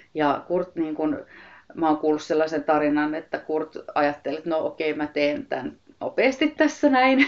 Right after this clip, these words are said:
<laughs> Ja hänellä oli muita projekteja, taiteellisia projekteja menossa, mutta että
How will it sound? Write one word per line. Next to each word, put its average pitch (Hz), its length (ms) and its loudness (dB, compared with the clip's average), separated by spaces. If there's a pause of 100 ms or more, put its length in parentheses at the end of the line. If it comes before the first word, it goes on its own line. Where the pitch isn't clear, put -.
(140)
<laughs> - 180 -14
Ja 180 100 4
hänellä 156 240 2
oli 135 100 4
muita 202 260 2
projekteja, 175 600 2
taiteellisia 165 580 -2
projekteja 160 540 -4
menossa, 143 420 -8
mutta - 260 -12
että - 220 -8